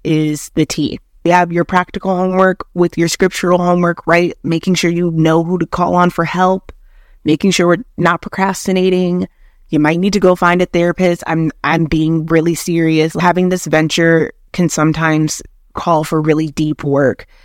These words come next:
And it may call for deep work at times when you're not expecting it. Like, I've known people who were really successful and then they hit a rut. And then I'm like, "Yeah,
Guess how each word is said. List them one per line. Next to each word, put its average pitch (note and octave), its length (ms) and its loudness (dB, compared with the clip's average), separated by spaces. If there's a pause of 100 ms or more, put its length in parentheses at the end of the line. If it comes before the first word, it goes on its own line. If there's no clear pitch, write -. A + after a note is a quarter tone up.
(260)
And G3+ 120 2
it G3 60 2
may F3+ 200 2
call B3 200 2
for F#3+ 140 2
deep E3 300 -2
work E3+ 160 2
at C3+ 160 -2
times E3+ 340 -2
when E3 100 0
you're E3 100 0
not D#3+ 140 2
expecting D#3+ 480 0
it. C#3+ 140 -2
Like, D#3 180 -4
I've F#3 200 0
known F3+ 220 2
people D#3+ 420 0
who F#3 160 0
were E3 180 4
really E3+ 400 0
successful A#3 880 0 (320)
and F3+ 180 2
then E3+ 540 0
they D#3 100 -4
hit F#3+ 140 2
a F3 80 2
rut. E3 400 2 (340)
And F3+ 100 0
then F3+ 60 2
I'm E3+ 120 0
like, E3+ 180 -2
"Yeah, F3+ 200 2